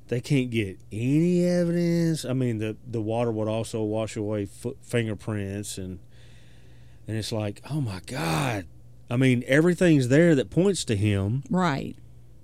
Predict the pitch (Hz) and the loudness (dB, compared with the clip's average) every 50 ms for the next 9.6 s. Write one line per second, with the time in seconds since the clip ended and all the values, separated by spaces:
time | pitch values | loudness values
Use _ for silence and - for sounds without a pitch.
0 | - - - - - - - - 107 127 123 135 135 123 127 147 147 143 143 151 | -20 -20 -20 -20 -20 -18 -10 0 2 4 6 6 6 8 8 8 10 10 10 10
1 | 151 165 170 175 180 165 180 180 180 185 185 - - - 254 220 156 - - - | 10 10 8 8 6 6 6 4 4 2 0 0 2 2 2 2 2 -2 0 4
2 | 196 180 180 165 214 233 220 233 254 - - - 170 156 143 143 139 131 117 - | 6 8 8 8 8 8 8 8 6 6 4 2 4 4 4 4 2 0 -2 -8
3 | - - - - - - - - - - - - 156 156 - - 165 175 185 170 | -16 -20 -20 -20 -20 -20 -20 -20 -20 -16 -10 -10 -8 -2 2 4 4 4 4 2
4 | - - - 165 160 196 202 196 170 143 135 123 120 123 127 127 147 170 180 170 | 2 2 2 6 8 10 10 10 10 10 8 6 6 4 4 4 4 4 4 4
5 | 110 76 - - - - - - - - - - - - - - - - - - | 2 -2 -4 -10 -16 -20 -20 -20 -20 -20 -20 -20 -20 -20 -20 -20 -20 -20 -20 -20
6 | - - - - - - - - - - - - - - - - 208 226 262 262 | -20 -20 -20 -20 -20 -20 -20 -20 -20 -20 -20 -20 -20 -4 2 6 8 8 8 8
7 | 247 240 233 226 220 208 226 214 202 175 175 185 180 180 - 190 180 180 175 165 | 10 10 10 10 10 12 12 10 10 10 10 8 8 6 6 4 4 4 4 2
8 | - - 160 - - - 175 180 175 - 175 165 160 160 160 165 151 151 139 135 | 0 -4 -6 -4 0 4 4 4 6 6 6 6 6 6 6 6 6 6 4 4
9 | 139 - - - 156 151 151 - 190 214 226 233 | 2 0 0 2 2 2 2 2 2 2 2 0